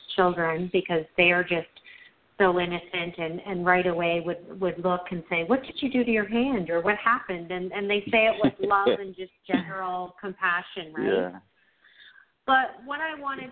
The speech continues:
Speaker 1: to
Speaker 2: Yeah.
Speaker 1: just kind of wrap up on that point with you is looking at that trophy, and I, I just love that beautiful image that you described. It, it exudes who you are as a person, and it takes you back to how you say the rhythm of your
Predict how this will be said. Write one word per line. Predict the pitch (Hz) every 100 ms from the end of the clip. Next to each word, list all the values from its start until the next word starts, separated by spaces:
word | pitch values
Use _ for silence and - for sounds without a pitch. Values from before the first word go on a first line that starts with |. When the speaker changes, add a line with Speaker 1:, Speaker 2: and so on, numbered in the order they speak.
| -
Speaker 1:
to |
Speaker 2:
Yeah. | 262 254
Speaker 1:
just | 254 -
kind | 254 240
of | 220
wrap | 226 226
up | 233 240
on | 240 226
that | 208 - -
point | 277 302 262
with | 220
you | 214 214 202
is | 202 202 202 - _ _ _ _ _ _ _
looking | 233 277 330 294
at | 269 254
that | 240 214 -
trophy, | 269 320 359 240 196 185
and | 185
I, | 190 196 185
I | 226 208
just | 247 233 -
love | 240 254 254
that | 220 202 - 190
beautiful | 208 233 240 233 214
image | 214 269 277 -
that | 202
you | 202 196
described. | 196 - 220 240 233 170 170 - -
It, | 233 226 - _ _ _ -
it | 262
exudes | 277 269 226 247 277 285 -
who | -
you | 247 226 226
are | - 208 208
as | 208
a | 185 - -
person, | 185 190 - 165 175 -
and | 196 190
it | 190 -
takes | 233 233 240
you | 226
back | 202 196 - -
to | 202 190 185 - -
how | 190
you | 185 190 190
say | 190 185
the | 180
rhythm | 180 185 202
of | 185 175
your | 180